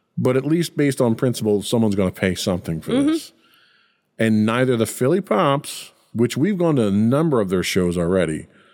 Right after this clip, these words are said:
Speaker 1: nor the Kimmel Center will ever get another dime from me because they stole my money. That's, that's my public service announcement for today.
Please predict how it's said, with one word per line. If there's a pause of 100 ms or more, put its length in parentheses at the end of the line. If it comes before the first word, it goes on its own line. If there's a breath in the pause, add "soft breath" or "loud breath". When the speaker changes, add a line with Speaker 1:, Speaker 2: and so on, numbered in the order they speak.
(380 soft breath)
Speaker 1:
nor
the
Kimmel
Center (180)
will (280)
ever
get
another
dime
from
me (520 soft breath)
because
they
stole
my
money. (3000)
That's,
that's
my
public
service
announcement
for
today.